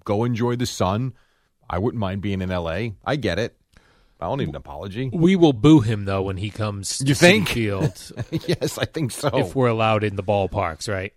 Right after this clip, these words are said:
Speaker 1: Yeah, I th-,
Speaker 2: We'll
Speaker 1: I've
Speaker 2: scream
Speaker 1: actually,
Speaker 2: at
Speaker 1: I
Speaker 2: him.
Speaker 1: heard s-, I heard from one friend of mine. I'm not gonna say which team he's a season ticket holder for,
Speaker 2: Hmm,
Speaker 1: but he
Speaker 2: interesting.
Speaker 1: was told that the season's gonna start with season ticket holders allowed in the building.
Speaker 2: Oh, that's
Speaker 1: I don't
Speaker 2: a
Speaker 1: know
Speaker 2: great
Speaker 1: if that's
Speaker 2: idea.
Speaker 1: true or not, but that's what, that's the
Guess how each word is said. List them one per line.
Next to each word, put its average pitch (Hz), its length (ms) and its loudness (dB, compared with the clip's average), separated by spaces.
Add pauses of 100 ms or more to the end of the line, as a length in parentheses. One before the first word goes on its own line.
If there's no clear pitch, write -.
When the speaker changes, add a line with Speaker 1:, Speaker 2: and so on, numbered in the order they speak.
Speaker 1:
Yeah, 190 460 0 (100)
I 147 100 2
th-, 143 180 -4
Speaker 2:
We'll 139 40 0
Speaker 1:
I've 143 240 4
Speaker 2:
scream 226 80 4
Speaker 1:
actually, 208 240 0
Speaker 2:
at 180 80 2
Speaker 1:
I 214 60 4
Speaker 2:
him. 190 40 6
Speaker 1:
heard 214 220 4
s-, - 160 -10 (100)
I 170 140 6
heard 202 200 4
from 165 300 0
one 160 220 2
friend 139 280 2
of 123 60 4
mine. 107 160 4
I'm 107 80 2
not 139 140 2
gonna 147 120 0
say 139 180 -2
which 120 280 -4
team 139 320 -2
he's 107 160 -2
a 95 60 -4
season 104 300 -4
ticket 120 260 -2
holder 135 260 0
for, 143 320 -2
Speaker 2:
Hmm, 147 80 -12 (400)
Speaker 1:
but 120 160 0
he 147 260 -4
Speaker 2:
interesting. 175 60 -2
Speaker 1:
was 165 260 -4
told 123 600 -2
that 107 380 0
the 98 80 -6
season's 127 440 -6
gonna 104 160 -4
start 104 280 -2
with 95 100 -6
season 120 320 -2
ticket 127 320 -2
holders 80 320 -4
allowed 78 320 -4
in 80 100 -14
the 82 80 -10
building. 71 320 -12 (220)
Speaker 2:
Oh, 180 300 2
that's 131 100 4
Speaker 1:
I - 40 8
don't 254 100 4
Speaker 2:
a - 20 0
Speaker 1:
know 233 60 2
Speaker 2:
great 220 80 4
Speaker 1:
if - 60 -2
that's 147 180 2
Speaker 2:
idea. 120 80 -6
Speaker 1:
true 180 160 2
or 120 120 2
not, 87 240 0
but 98 100 -4
that's 127 240 0
what, 117 240 -4
that's - 360 -4
the 107 260 -4